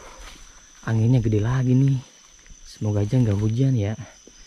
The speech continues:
Oke,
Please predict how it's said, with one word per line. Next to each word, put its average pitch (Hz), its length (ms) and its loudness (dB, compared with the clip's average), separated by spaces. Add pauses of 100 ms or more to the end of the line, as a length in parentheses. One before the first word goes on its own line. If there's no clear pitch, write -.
(2500)
Oke, 123 320 -8